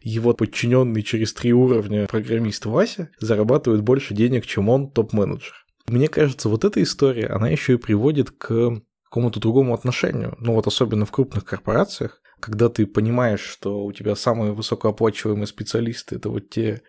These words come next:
бородатые ребята в свитерах, но, тем не менее, мне кажется, твое отношение часто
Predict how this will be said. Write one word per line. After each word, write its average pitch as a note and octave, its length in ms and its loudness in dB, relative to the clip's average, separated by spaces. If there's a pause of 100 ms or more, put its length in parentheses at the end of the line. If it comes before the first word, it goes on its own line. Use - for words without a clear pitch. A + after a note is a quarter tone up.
бородатые A#2 580 2
ребята A#2 380 0
в G#2+ 60 -8
свитерах, B2+ 560 -2 (340)
но, C3+ 220 4
тем B2+ 160 -2
не A2 100 -2
менее, C#3 320 0
мне G#2+ 160 -4
кажется, - 320 -6
твое A2 240 0
отношение A#2+ 560 -4
часто G#2 840 -4